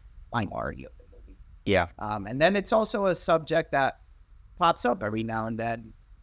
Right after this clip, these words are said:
Speaker 1: on our podcast when we talk about certain movies like Marvel and stuff, and just in casual conversation with non-film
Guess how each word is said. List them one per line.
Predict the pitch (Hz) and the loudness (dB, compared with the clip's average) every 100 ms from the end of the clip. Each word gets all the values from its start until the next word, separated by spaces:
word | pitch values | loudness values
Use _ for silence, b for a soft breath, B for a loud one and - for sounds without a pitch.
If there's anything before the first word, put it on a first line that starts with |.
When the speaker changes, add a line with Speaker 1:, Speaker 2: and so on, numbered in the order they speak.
| - - - | -20 -20 -10
Speaker 1:
on | 120 120 | -4 -2
our | 117 117 | -2 -2
podcast | 123 120 120 131 151 - | 0 -2 0 0 0 -2
when | 120 | -6
we | 120 | -6
talk | - 127 127 | 0 0 0
about | 131 131 139 - - - - - | 0 0 0 -2 -20 -20 -20 -20
certain | - 156 143 | -4 -2 0
movies | 135 139 135 131 | -2 -4 -2 0
like | 123 113 | 0 0
Marvel | 117 127 123 123 120 123 | 0 0 2 0 -2 -2
and | 117 | -6
stuff, | - 139 131 - | -4 0 0 -2
and | 123 | -8
just | 139 143 143 | -6 -6 -6
in | 120 120 - - - - - - - - - | -8 -8 -18 -20 -20 -20 -20 -20 -20 -16 0
casual | 127 127 131 | 2 2 0
conversation | - 131 131 120 127 131 - 139 123 | 2 2 2 0 0 -2 -2 -4 -4
with | 110 113 | -6 -6
non-film | 123 127 127 123 - - 127 131 127 | -2 0 0 -4 -6 -4 -2 -2 -4